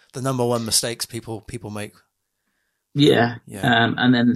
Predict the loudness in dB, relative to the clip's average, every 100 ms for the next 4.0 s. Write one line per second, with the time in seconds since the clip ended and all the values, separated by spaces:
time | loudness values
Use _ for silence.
0 | 0 0 2 2 2 0 0 0 0 -2
1 | -2 2 4 4 2 0 0 0 -2 0
2 | 0 -2 -4 -2 -2 0 -2 -2 -2 0
3 | -2 2 2 4 4 4 4 2 2